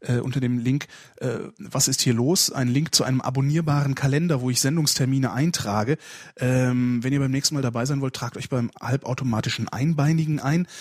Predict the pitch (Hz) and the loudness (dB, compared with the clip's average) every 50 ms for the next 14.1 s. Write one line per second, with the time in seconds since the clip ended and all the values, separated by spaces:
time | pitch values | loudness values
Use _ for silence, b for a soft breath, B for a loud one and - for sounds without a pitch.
0 | B B B B - 131 127 127 127 131 123 123 123 - - 123 123 120 120 117 | B B B B 0 2 2 2 2 2 0 -2 -4 -2 0 2 2 2 2 2
1 | 123 143 - - 135 104 123 - 117 127 120 117 - - - - - 131 135 139 | 2 2 2 2 0 -2 -2 -4 -2 -2 -2 -2 -4 -6 -6 -4 0 2 2 2
2 | 135 B B B B B B B - 117 110 113 110 117 110 110 110 117 110 113 | 2 B B B B B B B -2 0 0 2 2 2 0 0 0 0 0 0
3 | 117 131 131 123 110 127 123 131 120 120 127 120 110 131 131 120 127 123 - 127 | 0 0 0 0 0 0 0 0 -2 0 -2 -4 -4 -4 -4 -4 -4 -4 -4 -2
4 | 120 123 123 127 127 - 127 - 127 113 110 131 147 123 127 131 127 123 117 117 | -2 -2 -2 -2 -4 -4 -6 -6 -6 -6 -4 -2 -2 -2 0 -2 -2 -2 -2 -2
5 | 113 - 117 110 117 117 - - 156 156 - - 147 135 123 - - 131 135 131 | -2 -2 -4 -4 -4 -8 0 0 0 0 2 2 4 4 4 2 2 2 2 2
6 | - 139 131 135 135 135 123 110 113 - - - - 120 101 - - - B B | 2 2 4 4 2 2 0 0 -2 -2 -2 -4 -8 -6 -6 -8 -10 -12 B B
7 | B B B B - 117 - - - 110 120 139 135 - 123 117 113 - 120 113 | B B B B -6 -4 -2 -2 0 0 0 0 0 0 -2 -2 -2 -2 -4 -4
8 | 123 123 135 120 117 117 - 127 - - 131 120 120 110 131 120 113 117 - 131 | -4 -6 -6 -6 -6 -6 -2 -2 -2 -2 -2 -2 -4 -2 -2 -2 -2 -2 -4 -4
9 | 120 117 - 123 113 113 139 139 131 - 139 131 123 123 B B B B B B | -4 -4 -4 -4 -4 -2 0 -2 -2 0 0 -2 -2 -2 B B B B B B
10 | B B _ 131 123 117 113 117 120 - 120 117 123 - - - 127 117 123 135 | B B _ 0 0 2 2 0 -2 -2 -2 -2 -2 -4 -2 -2 0 2 2 2
11 | 123 123 120 127 131 123 131 - 143 120 113 113 123 98 110 110 - - 107 104 | 4 4 4 2 2 2 2 2 2 2 4 2 2 0 -2 -4 -2 -2 -2 -2
12 | 113 120 - 123 123 123 113 113 123 131 - 120 120 131 123 120 - - - 127 | -2 -2 -4 -2 0 2 2 2 2 2 2 0 2 2 2 0 0 2 2 4
13 | 120 123 120 - - - 120 - - - - 127 127 117 110 101 - - 120 117 | 4 2 2 0 -2 -4 -2 -2 -2 -4 -2 -2 0 0 -2 -2 0 0 2 2
14 | 113 | 2